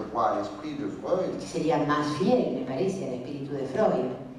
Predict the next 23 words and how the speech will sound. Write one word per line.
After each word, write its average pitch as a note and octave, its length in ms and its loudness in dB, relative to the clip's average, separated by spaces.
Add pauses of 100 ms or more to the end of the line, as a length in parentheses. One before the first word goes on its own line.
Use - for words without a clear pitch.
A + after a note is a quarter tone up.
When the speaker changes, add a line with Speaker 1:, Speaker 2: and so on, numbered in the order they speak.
(280)
Speaker 1:
serait D3+ 320 2
de F3 80 4
voir E3+ 400 4
dans D#3 100 -2
ces D#3 160 -4
différences D3 560 -2
des - 60 -4
cultures B2 520 -4
et - 140 0
des - 80 -4
sociétés C3+ 1040 0
Speaker 2:
sería F#3+ 280 4
ver F#3+ 280 4
en E3 100 0
esas E3+ 220 0
diferencias - 580 4
de C3+ 200 0
culturas F3 420 4
y - 100 -4
sociedades, C3 680 -2 (320)
Speaker 1:
l'effet D3 500 4
de C#3 120 2
l'histoire D3+ 920 2